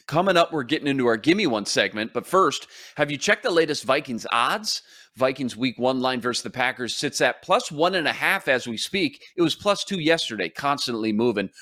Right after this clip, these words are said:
Or maybe you're interested in some future bets like Lewis Cine for Rookie of the Year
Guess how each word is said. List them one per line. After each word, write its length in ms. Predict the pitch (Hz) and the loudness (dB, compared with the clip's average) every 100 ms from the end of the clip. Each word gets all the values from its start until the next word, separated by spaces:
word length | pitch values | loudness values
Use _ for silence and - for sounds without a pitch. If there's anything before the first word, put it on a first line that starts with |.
| - | -4
Or 100 | 135 | 0
maybe 280 | 123 135 151 | 2 4 4
you're 240 | 151 135 123 | 2 0 0
interested 480 | 127 127 117 135 | -4 -4 -4 -4
in 80 | 123 | -2
some 200 | 117 127 | -2 -4
future 380 | - 247 269 156 | -4 -4 -2 -2
bets 320 | 104 101 - | 0 0 0
like 220 | 113 98 | -2 -2
Lewis 280 | 104 113 107 | 0 0 2
Cine 260 | - 123 110 | -2 -2 -2
for 120 | 107 | -2
Rookie 320 | 98 104 101 | -2 -2 -2
of 80 | 90 | -2
the 80 | 90 | 0
Year 340 | 127 196 214 | 2 2 2